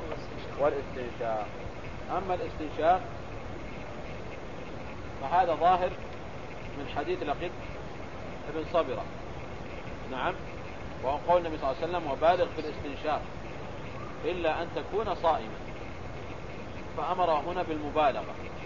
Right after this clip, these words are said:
ولم يأمره بالمبالغة في المضمضة، وإن كان رواية الحديث أيضًا: "إذا توضأت فمضمض"، إذا توضأت، لكن هذا مطلق الوضوء.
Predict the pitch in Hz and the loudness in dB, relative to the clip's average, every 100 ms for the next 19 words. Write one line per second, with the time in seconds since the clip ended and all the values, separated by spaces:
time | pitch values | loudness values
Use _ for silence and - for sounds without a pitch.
0 | - - - - - - - 127 165 202 | -8 -8 -8 -8 -8 -8 -6 4 4 6
1 | 190 170 175 170 160 156 151 156 175 165 | 2 0 2 2 2 0 2 6 8 6
2 | 156 143 139 139 104 90 80 80 - - | 2 -2 -2 -2 -4 -6 -6 -6 -6 -6
3 | - - - - - - - 170 185 185 | -6 -6 -6 -8 -8 -6 -2 0 2 2
4 | 170 160 175 170 139 160 160 151 143 160 | 2 4 4 2 -2 -2 -2 -2 0 0
5 | 165 - - - 160 160 151 147 151 175 | -2 -6 -6 -6 -2 0 0 0 4 4
6 | 175 175 185 202 160 135 131 - - - | 4 0 2 2 2 -2 -4 -6 -6 -6
7 | - - - - - - - - - 113 | -6 -6 -6 -6 -6 -6 -6 -6 -6 -4
8 | 127 147 151 175 131 123 135 156 156 175 | -4 0 0 2 2 0 -2 0 2 2
9 | 165 180 185 185 190 - 160 156 147 147 | 2 0 4 2 2 -2 0 0 0 0
10 | 135 | -2